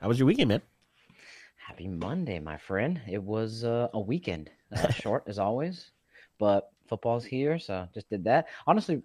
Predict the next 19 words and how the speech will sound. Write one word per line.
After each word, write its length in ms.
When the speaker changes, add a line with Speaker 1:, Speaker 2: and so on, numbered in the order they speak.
Speaker 2:
Rocky 280
gets 300
the, 320
uh, 360
Sundays 420
off 280
this 200
month, 240
so 240
Speaker 1:
Oh, 80
Speaker 2:
it's 100
been 100
nice 100
Speaker 1:
nice. 160
Speaker 2:
just 180
watching, 420
watching 520
some, 360
uh, 400